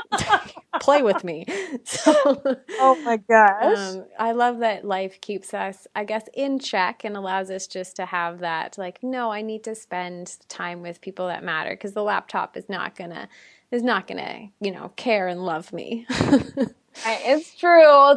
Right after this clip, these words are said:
Speaker 2: Sometimes it's hard to forget that, you know,
Speaker 1: Yeah.
Speaker 2: sometimes it really is. It's hard to remember that, um, but it is very true.
Speaker 1: All right. So I hear it so much in how you talk about so many things already, but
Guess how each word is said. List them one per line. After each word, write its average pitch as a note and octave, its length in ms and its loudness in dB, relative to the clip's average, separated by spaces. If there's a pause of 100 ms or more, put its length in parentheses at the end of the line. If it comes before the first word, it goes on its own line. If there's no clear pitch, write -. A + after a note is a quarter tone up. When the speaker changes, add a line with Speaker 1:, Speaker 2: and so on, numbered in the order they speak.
Speaker 2:
Sometimes E4+ 440 2
it's D#4+ 120 -4
hard B3+ 240 6
to C4+ 40 -2
forget B3 380 2
that, G3 400 4
you A3 160 -2
know, F#3 380 0
Speaker 1:
Yeah. G3 60 2
Speaker 2:
sometimes A3+ 460 0
it G#3+ 60 2
really G#3+ 300 8
is. G3 340 8
It's A3 140 0
hard B3 260 8
to A3 60 8
remember A3 380 6
that, G3 300 6 (380)
um, G3+ 420 8
but G3 340 6
it A3 160 6
is A3 220 6
very G3 300 6
true. A#3 500 4 (300)
Speaker 1:
All A3 140 -2
right. F#3+ 280 -4
So G3 380 0 (260)
I B3 120 2
hear E4 320 -2
it - 160 -4
so A#3 160 -4
much G#3 300 -8
in F#3+ 260 -10
how G3 160 -10
you F#3+ 160 -6
talk G#3 260 -6
about - 260 -10
so G#3 80 -12
many G3 220 -10
things F#3+ 320 -10
already, G#3 420 -6
but - 380 -8